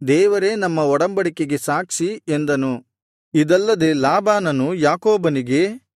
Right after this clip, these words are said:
"ನಿನಗೂ ನನಗೂ ನಡುವೆ ನಾನು ನಿಲ್ಲಿಸಿರುವ ಈ ಸ್ತಂಭವನ್ನು ನೋಡು, ಈ ಗುಡ್ಡೆಯನ್ನು ನೋಡು.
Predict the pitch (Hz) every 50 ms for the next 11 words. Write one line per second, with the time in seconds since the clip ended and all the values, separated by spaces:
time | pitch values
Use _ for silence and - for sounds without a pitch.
0 | _ _ - 139 143 170 185 202 208 185 202 226 226 214 190 175 170 165 156 143
1 | 143 139 135 135 151 165 202 180 139 131 131 147 180 220 254 _ _ _ _ _
2 | - 139 131 139 156 190 214 208 202 185 180 185 202 208 220 220 - - 196 180
3 | 170 160 143 139 151 156 - - - 143 135 160 170 170 202 202 196 190 180 175
4 | 160 151 139 135 127 127 127 - 196 220 - _ _ _ _ _ _ - 156 151
5 | 185 185 147 135 151 156 156 190 214 214 208 202 202 208 202 185 165 143 139 127
6 | 131 151